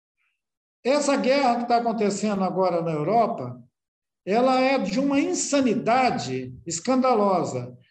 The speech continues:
porque ela faz a gente voltar em toda a expectativa que a gente tinha de melhor, do que a gente podia achar que a gente podia melhorar,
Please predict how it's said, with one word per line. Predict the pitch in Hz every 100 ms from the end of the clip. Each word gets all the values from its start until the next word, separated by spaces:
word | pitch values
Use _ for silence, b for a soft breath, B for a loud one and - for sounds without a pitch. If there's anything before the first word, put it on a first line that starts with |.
| b _
porque | 214 214 247
ela | 247 254 254
faz | 254 247 269 247
a | 233
gente | 233 226
voltar | 190 262 247 - 233 277 202 - - - _ _ _ _ -
em | 208
toda | 208 320 330
a | 277
expectativa | 269 254 247 240 214 - 226 208 190
que | 190
a | 185
gente | 196 196 -
tinha | - 254 277 196 147 147
de | 151
melhor, | 233 247 202 220 190 - - - _ _ _ _ _ _ -
do | 156
que | 208
a | 254
gente | 269 269
podia | - - 247
achar | 240 233 233
que |
a | 220
gente | 208
podia | 214 196 208
melhorar, | 190 175 165 160 240 220 - -